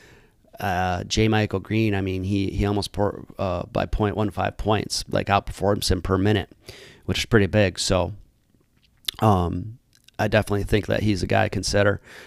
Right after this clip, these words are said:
And then even, like, that Melli, he's up point eight eight. So,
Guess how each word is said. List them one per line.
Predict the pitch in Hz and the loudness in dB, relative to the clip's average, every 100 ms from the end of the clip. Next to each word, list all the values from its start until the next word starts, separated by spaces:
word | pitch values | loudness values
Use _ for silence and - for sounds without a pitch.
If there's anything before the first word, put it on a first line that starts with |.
| - | -4
And | 104 | 2
then | 107 | 4
even, | 107 107 | 6 6
like, | 98 92 - | 4 0 -4
that | 101 98 | -2 0
Melli, | 104 104 101 | 4 4 4
he's | 98 | 4
up | 101 95 - | 4 2 2
point | 110 101 | 0 2
eight | 95 101 | 4 4
eight. | 95 - | 2 0
So, | - 98 92 90 | 0 2 2 0